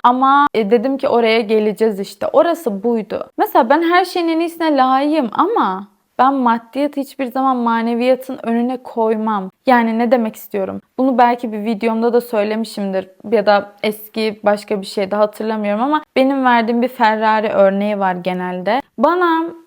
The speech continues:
yüz tane Ferrari vereceksin. Hani en iyisine layığım ya, sen de en iyisine layıksın ya.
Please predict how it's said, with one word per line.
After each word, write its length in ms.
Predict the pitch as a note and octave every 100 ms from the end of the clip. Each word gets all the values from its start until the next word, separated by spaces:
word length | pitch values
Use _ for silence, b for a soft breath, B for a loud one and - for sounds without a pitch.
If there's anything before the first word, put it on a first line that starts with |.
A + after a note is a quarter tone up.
| _ B3
yüz 340 | A#3+ D#4+ E4
tane 260 | D4 C4 C#4
Ferrari 640 | C4+ A#3+ A#3 B3+ B3+ A#3
vereceksin. 720 | G#3+ F#3+ F3+ F#3 F#3 - F#3+
Hani 220 | G3 G3+ F#3+
en 200 | A3+ G#3+
iyisine 460 | G#3 G#3 G#3+ G3+
layığım 640 | G3 G3 G3 G3+ A3 A3 A3
ya, 260 | G#3 F3
sen 320 | F#3+ A3+ G#3 G#3
de 80 |
en 120 | G3+ F#3+
iyisine 400 | F#3+ - F#3+ F#3
layıksın 460 | F#3 G3 - -
ya. 280 | C#4 G3+